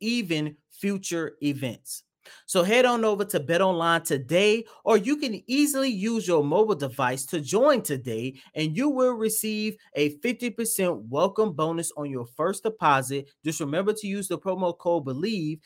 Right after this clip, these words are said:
that's B L E A V five zero, to receive your fifty percent welcome bonus on your first deposit,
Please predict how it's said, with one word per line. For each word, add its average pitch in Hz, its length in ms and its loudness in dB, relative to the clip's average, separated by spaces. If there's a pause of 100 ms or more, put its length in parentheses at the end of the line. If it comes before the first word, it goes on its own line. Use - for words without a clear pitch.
(160)
that's 147 240 0
B 196 400 -4
L 170 320 2
E 180 320 -8
A 151 180 2
V 147 300 -2
five 131 360 -2
zero, 214 460 -4 (260)
to 185 140 2
receive 208 480 -2
your 160 320 0
fifty 240 240 -2
percent 180 600 -2
welcome 190 440 0
bonus 151 480 0
on 131 140 -10
your 107 140 -12 (100)
first 143 240 -4
deposit, 113 500 -6